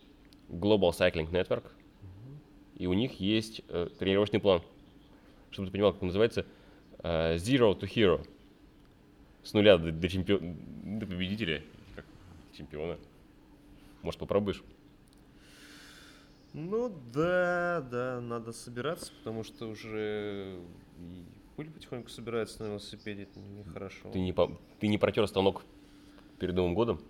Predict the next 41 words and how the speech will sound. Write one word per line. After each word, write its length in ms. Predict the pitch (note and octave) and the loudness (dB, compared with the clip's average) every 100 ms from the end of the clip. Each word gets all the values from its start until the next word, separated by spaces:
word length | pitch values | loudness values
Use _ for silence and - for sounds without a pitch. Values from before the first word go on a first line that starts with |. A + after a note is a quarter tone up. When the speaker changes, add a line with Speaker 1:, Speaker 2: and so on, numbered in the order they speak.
| - - | -20 -20
Speaker 2:
Станок 460 | - - F#2+ F#2 B2 | -20 -16 -12 -12 -12
протёр, 500 | - B2 - C3 G2 | -12 -10 -8 -8 -8
но 200 | G2 G#2+ | -6 -6
это, 160 | G2+ F#2+ | -6 -10
это 160 | G#2+ G2 | -12 -12
было 260 | - F#2+ F#2+ | -10 -10 -8
перед 300 | G#2+ A#2+ A#2+ | -8 -6 -6
Новым 260 | A2+ G#2+ | -8 -6
годом. 340 | G#2+ G2+ F#2 F#2 - - - - G#2 | -8 -8 -10 -16 -20 -20 -20 -20 -16
Уже 180 | G2+ | -14
две 140 | F#2+ F#2+ | -12 -10
недели 220 | F#2 G#2+ | -10 -10
прошло. 380 | A#2+ A2 - G2 - - - - - - - - | -10 -12 -12 -16 -16 -20 -20 -20 -20 -20 -20 -20
У 40 | |
меня 320 | F#2+ F#2+ F2+ F2+ F2+ F2+ - E2+ | -14 -12 -12 -12 -16 -18 -18 -16
два 160 | F#2+ G2 | -12 -12
кота 280 | F#2+ G2 | -10 -10
в 80 | A2 | -8
доме, 300 | A2 G2 F#2 | -8 -8 -8
они 200 | F2+ F2+ | -12 -14
это 420 | F2+ F#2 G2 - G#2+ A2 - - - | -16 -16 -18 -18 -20 -20 -20 -20 -16
очень 240 | G2 - | -16 -16
быстро 280 | G2 G2+ G#2+ | -18 -18 -14
нагоняют 480 | G2 G2 G2 F#2+ F#2+ | -12 -8 -8 -8 -12
пыль 300 | - G2+ G#2 - - | -14 -14 -14 -18 -20
и 40 | G#2 | -18
шерсть. 340 | - G2+ - - - - - - - - - - - - - - - - - - - - | -18 -18 -20 -20 -20 -20 -20 -20 -20 -20 -20 -20 -20 -20 -20 -20 -20 -20 -20 -20 -20 -8
Вот, 420 | D3 F3 C3 - | -2 0 0 0
ну 100 | C3+ | 0
не 120 | F3 | 2
будем 300 | F#3 G#3+ F3 B2+ | 2 2 2 2
о 40 | |
грустном. 420 | B2+ F3+ - A2+ | 2 0 -2 -6
Саша, 300 | - C3+ A2+ | -4 -6 -6
какая 280 | A#2+ A2+ D3 | -10 -6 -4
у 20 | |
тебя 140 | A#2 A2+ | -4 -6
там 460 | G#2 G2 F2+ G#2+ | -6 -6 -8 -8
не 100 | G#2+ | -6
реклама 420 | A2 A2 A#2+ G#2 F#2+ | -6 -4 -6 -6 -6
была? 260 | F#2+ F#2+ | -8 -10